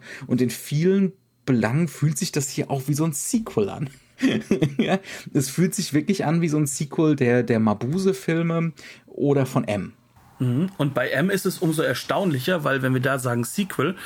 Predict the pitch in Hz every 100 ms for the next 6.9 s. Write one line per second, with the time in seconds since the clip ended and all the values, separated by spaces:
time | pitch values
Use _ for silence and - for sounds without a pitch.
0 | - - - - 131 117 147 139 113 -
1 | 196 160 120 117 123 139 127 127 113 123
2 | - - - - 135 - 123 131 127 127
3 | 131 - 120 - 147 160 139 139 131 -
4 | 120 147 160 165 170 - 123 - 139 139
5 | 117 135 143 123 - 117 127 120 - 175
6 | - - - - - 90 110 139